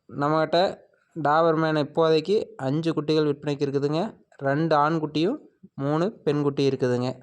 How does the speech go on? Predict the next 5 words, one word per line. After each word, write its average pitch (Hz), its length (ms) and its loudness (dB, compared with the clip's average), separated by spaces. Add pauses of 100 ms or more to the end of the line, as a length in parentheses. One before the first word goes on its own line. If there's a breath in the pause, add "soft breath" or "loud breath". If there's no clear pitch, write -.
(800)
வேணுங்கிறவங்க 165 600 2 (580)
நம்ம 165 260 0 (260)
சேனலுக்கு 156 480 0 (360)
தொடர்பு 135 360 0
கொள்ளுங்க. 131 360 0